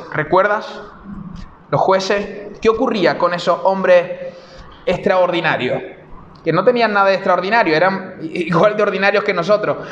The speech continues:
Pero de repente, de repente, el Espíritu Santo venía sobre ellos y ocurrían cosas extraordinarias. ¿Sí o no? Eso es lo que ocurre constantemente con, con muchos de los jueces.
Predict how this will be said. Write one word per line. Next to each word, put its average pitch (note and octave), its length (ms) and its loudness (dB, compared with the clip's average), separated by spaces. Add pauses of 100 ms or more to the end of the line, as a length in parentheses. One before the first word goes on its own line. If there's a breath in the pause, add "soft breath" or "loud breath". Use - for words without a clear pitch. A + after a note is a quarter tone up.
(120)
Pero G#3 180 4
de G#3 80 4
repente, G3+ 800 0
de G#3+ 140 4
repente, D#4 680 2
el G3 60 4
Espíritu C#4+ 640 2
Santo C#4 400 2
venía G3 320 2
sobre B3+ 400 2
ellos E3 460 -2 (880)
y G3 100 2
ocurrían G3 520 2
cosas A3 480 -2 (800)
extraordinarias. E3+ 880 -2 (800)
¿Sí - 240 0
o C4 60 4
no? E3 300 -2
Eso G3+ 160 0
es C#4 60 4
lo B3+ 120 4
que F3 80 -2
ocurre C4+ 320 2
constantemente D#3 880 -2 (380 loud breath)
con, F3+ 240 0
con F3 240 2
muchos B3+ 420 4
de F#3 80 2
los D#3+ 120 0
jueces. - 640 -6